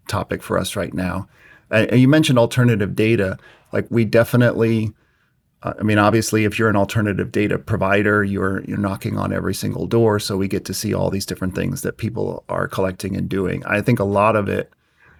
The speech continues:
it doesn't apply to us because it would be more for equity managers or, you know, long short equity, things like that, because, you know, we're trading big things. Uh, the ones,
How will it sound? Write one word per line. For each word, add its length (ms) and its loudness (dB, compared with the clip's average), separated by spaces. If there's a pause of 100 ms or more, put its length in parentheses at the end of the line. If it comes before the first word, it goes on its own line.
(200)
it 360 -2
doesn't 260 0
apply 380 -2
to 180 -2
us 140 -6
because 420 -6
it 60 -4
would 80 -6
be 80 -4
more 440 -4 (340)
for 420 -8
equity 260 -6
managers 560 -6
or, 160 -12
you 80 -18
know, 100 -10
long 180 -2
short 200 -6
equity, 240 -6
things 220 -4
like 160 -6
that, 280 -2
because, 380 -12 (140)
you 80 -4
know, 60 -4
we're 100 -4
trading 340 -4
big 320 -4
things. 480 -4 (640)
Uh, 160 6
the 160 4
ones, 420 2